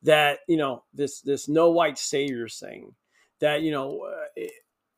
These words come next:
and their, their argument is, "If you wanna help, just give money to the government." Well, guess what, genius? We've tried that many fucking times.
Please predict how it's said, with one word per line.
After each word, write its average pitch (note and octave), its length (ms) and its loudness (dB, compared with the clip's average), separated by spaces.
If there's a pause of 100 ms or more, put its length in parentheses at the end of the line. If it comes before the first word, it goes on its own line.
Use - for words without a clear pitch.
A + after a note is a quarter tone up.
and F#3 320 0
their, C4 260 6
their G#3+ 160 2
argument F3 360 2
is, C3 100 -6
"If C3+ 140 -10
you A#3 100 -2
wanna B3 160 4
help, F#3+ 320 2
just - 160 -12
give G3+ 220 2
money F#3 320 2
to E3+ 160 0
the D3+ 80 -2
government." C3+ 560 -2 (260)
Well, A#3+ 120 -8
guess D#4+ 220 0
what, A#3 160 4
genius? F#3 400 0
We've D4+ 160 0
tried C4 440 -2
that G2 260 -6 (420)
many F4 440 4
fucking A3+ 420 -4
times. F3 600 -6